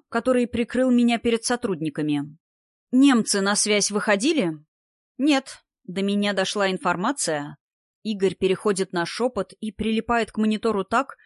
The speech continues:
что я могу рассмотреть даже морщинки у него на лбу, что теперь их интересует Питер.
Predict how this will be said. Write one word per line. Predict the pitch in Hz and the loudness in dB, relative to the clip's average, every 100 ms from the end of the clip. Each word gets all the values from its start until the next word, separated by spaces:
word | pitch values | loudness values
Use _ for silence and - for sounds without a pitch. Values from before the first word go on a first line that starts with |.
| _ - | _ -14
что | - | -4
я | 254 269 | 2 4
могу | 262 240 | 2 2
рассмотреть | 269 254 240 240 254 240 202 | 0 0 0 0 -2 -2 -2
даже | 233 247 | 0 2
морщинки | 240 269 - 170 156 160 | 0 0 -4 -4 -4 -4
у | |
него | 170 185 170 | -2 -2 0
на | 175 | 0
лбу, | 208 175 143 147 _ _ _ _ | -2 -4 -4 -6 _ _ _ _
что | - - | -12 -8
теперь | 269 269 254 285 | -4 -4 0 0
их | 311 311 | 0 0
интересует | 285 302 294 - 240 - | 0 0 -2 -2 -2 -4
Питер. | 180 - 160 165 | -8 -6 -6 -8